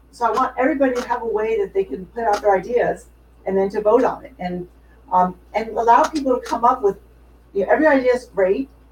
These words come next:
More options, the better. You know, more options, the better. And, um, allow people to, uh, say things that they wouldn't feel comfortable normally to say. And in some ways, the,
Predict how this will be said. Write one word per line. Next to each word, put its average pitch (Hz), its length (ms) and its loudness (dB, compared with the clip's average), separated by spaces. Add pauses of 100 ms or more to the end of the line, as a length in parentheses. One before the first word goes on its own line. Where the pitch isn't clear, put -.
(400)
More 233 260 4
options, 285 480 2
the 277 60 -4
better. 262 500 0
You 220 100 -18
know, 214 40 -10
more 226 140 2
options, - 340 -4
the - 80 -20
better. 208 360 -2 (300)
And, 196 440 0
um, 190 440 -4 (220)
allow 208 320 4
people 226 440 -2
to, 196 280 2 (540)
uh, 208 200 -2
say 233 300 0
things 233 240 0
that 196 240 2
they 196 100 4
wouldn't 214 300 -4
feel 214 100 -4
comfortable 220 440 -4
normally 202 400 2
to 180 80 -12
say. 190 440 2
And 214 300 2
in - 60 -20
some - 200 -8
ways, 277 220 -2
the, 240 120 0